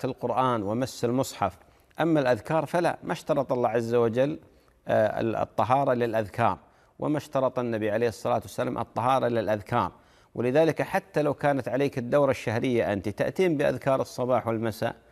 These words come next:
حتى لو كان الإنسان عليه جنابة يأتي بأذكار الصباح والمساء، حتى لو كان الإنسان عليه حدث أصغر يأتي بأذكار الصباح والمساء، فالأذكار سهلها الله عز وجل، قال جل وعلا: "ولقد،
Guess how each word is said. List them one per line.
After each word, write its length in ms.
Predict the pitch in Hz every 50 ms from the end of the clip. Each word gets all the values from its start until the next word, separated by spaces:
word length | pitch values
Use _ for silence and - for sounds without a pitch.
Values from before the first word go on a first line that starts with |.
| _ _ _ _ _ _
حتى 360 | - - 165 170 - - 156
لو 140 | 151 147 139
كان 260 | - - 151 151 147
الإنسان 480 | 139 131 135 135 120 - 143 139 135 123
عليه 340 | 110 120 127 135 127 123 123
جنابة 540 | 117 127 123 123 131 131 123 110 120 123 117 - - - _ _ -
يأتي 340 | 151 185 185 - - 156 143
بأذكار 480 | 143 143 143 131 120 - 143 135 135
الصباح 480 | 127 - - - 123 131 131 120 110 -
والمساء، 500 | 110 110 110 110 110 101 - 123 113 - - _ _ _ _ _ _ _
حتى 320 | - - 160 - - - 151
لو 140 | 143 139
كان 240 | 123 - 147 151 143
الإنسان 440 | 135 120 127 123 - - 139 139 127
عليه 240 | 110 120 131 135 123
حدث 340 | - - 131 127 123 110 -
أصغر 440 | - 127 - - 113 117 117 - - - - _ _ _ _ _ -
يأتي 360 | 131 160 165 160 - 147 139
بأذكار 460 | 131 131 123 127 117 - 139 135 131
الصباح 460 | 127 - - - 117 123 127 120 -
والمساء، 340 | 110 113 110 107 - - -
فالأذكار 640 | - - 127 123 127 127 117 - - 147 156 151 143
سهلها 540 | - - 139 120 104 - 139 143 143 117 123
الله 360 | 123 123 123 120 113 117 110
عز 240 | 101 113 107 104 110
وجل، 380 | 110 110 107 107 120 110 92 73 - - - _ _ _ _ _ -
قال 260 | 139 127 120 123 117
جل 220 | 113 123 120 123 123
وعلا: 300 | 123 123 110 110 110 107
"ولقد، 520 | 104 117 123 127 120 - - 120 117 107